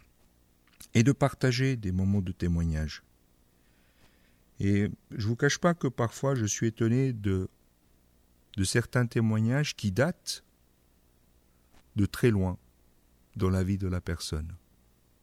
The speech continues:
Et je suis parfois dans cette pensée, et, et j'espère ne me tromper, mais je me dis, quand est-ce que c'est la dernière fois que la, cette personne a vécu une victoire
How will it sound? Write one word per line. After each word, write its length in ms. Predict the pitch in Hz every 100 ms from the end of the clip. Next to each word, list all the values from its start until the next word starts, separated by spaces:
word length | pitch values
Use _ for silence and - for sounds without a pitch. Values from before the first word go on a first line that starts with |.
| _ _ _ _ - _ _ _ _ _ _ _ _ _ _ _ -
Et 400 | 120 110 - - 269
je 180 | 113 120
suis 500 | - 156 156 143 - _ _
parfois 680 | - 101 - 127 131 123 104 - -
dans 180 | 117 104
cette 260 | - 120 -
pensée, 720 | 113 101 - 139 135 101 -
et, 240 | 98 92 87 - - _ _ -
et 80 | -
j'espère 400 | 92 92 - 98
ne 80 | 95
me 140 | 101
tromper, 520 | 101 101 95 - 143 101 _ _ _ _ _ _ _ - - _ -
mais 100 | 110
je 120 | 113
me 100 | 127
dis, 320 | 135 185 180 _ _ _ _ _ _ _ _ _ _ _ _ _
quand 260 | 113 107
est-ce 140 | 147 -
que 100 | 113
c'est 160 | -
la 120 | 107
dernière 360 | 101 101 101 95
fois 240 | - 143
que 200 | 147 -
la, 180 | 110 104
cette 220 | 95 104
personne 380 | - 98 - 147
a 120 | 113
vécu 540 | 95 98 101 - 160 147
une 200 | 107 90
victoire 540 | 98 117 - 131 143